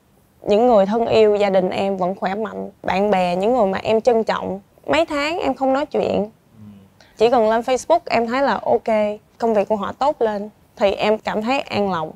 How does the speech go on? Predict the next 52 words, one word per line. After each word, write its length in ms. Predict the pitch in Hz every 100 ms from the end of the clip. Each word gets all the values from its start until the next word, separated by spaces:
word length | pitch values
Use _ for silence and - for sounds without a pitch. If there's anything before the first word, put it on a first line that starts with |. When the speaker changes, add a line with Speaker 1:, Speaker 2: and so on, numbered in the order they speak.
| _ -
Speaker 1:
Cái 120 | 254
quan 200 | 226 208
điểm 120 | 202
về 100 | 214
hạnh 260 | 160 - 185
phúc 140 | 285 -
của 60 |
em. 200 | 120 98 -
Speaker 2:
Đã 160 | 113 120
có 160 | 175
một 140 | 170 107
Minh 200 | 135 131
Tú 200 | 151 175
có 80 | 175
thể 140 | 120
trằn 260 | 127 107 98
trọc 240 | 92 -
vì 100 | 101
lỗi 180 | 95 123
lầm 320 | 113 95 95
của 100 | 117
mình 400 | 117 95 95 101
đến 180 | 135 165
mức 160 | 180
là 160 | 113 95 87 - -
có 80 |
thể 100 | 139
ngủ 160 | 120 107
không 200 | 135 147
ngon, 240 | 135 131 120 _ _ _ -
thì 60 |
anh 160 | 127 135
nghĩ 180 | 110 156
rằng 200 | 156 120
là 100 | 113
cái 120 | 165
lỗi 160 | 107 147
đó 80 | 180
sẽ 60 | 156
không 160 | 147 165
bao 120 | 151
giờ 160 | 120
phạm 260 | 107 98 110
lại 100 | 117
lần 180 | 110 104
nữa, 300 | 95 147 175 -
thì 80 | 110
tại 200 | 87 113
sao 180 | 135 135
mình 120 | 104
phải 80 | 127
lo? 220 | 139 143